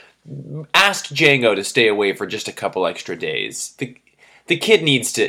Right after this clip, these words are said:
y-, you know, he's gotta eat a little bit more food down in New Orleans. He's gotta, you know, check out a couple more shows. He's gotta make sure that,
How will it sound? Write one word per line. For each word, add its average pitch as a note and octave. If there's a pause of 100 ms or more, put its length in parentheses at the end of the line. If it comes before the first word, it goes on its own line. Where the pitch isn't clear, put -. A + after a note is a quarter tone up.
y-, C#3
you E3
know, D3+
he's C#3+
gotta D3
eat C3+
a B2
little A#2+
bit A2+
more A2
food G#2+
down G2
in G2
New G2+
Orleans. G2
He's -
gotta, G2 (100)
you C3
know, A2+ (160)
check D#3
out A#2
a A2
couple A2
more F2+
shows. F2+
He's C#3
gotta D3+
make C#3
sure B2+
that, A#2+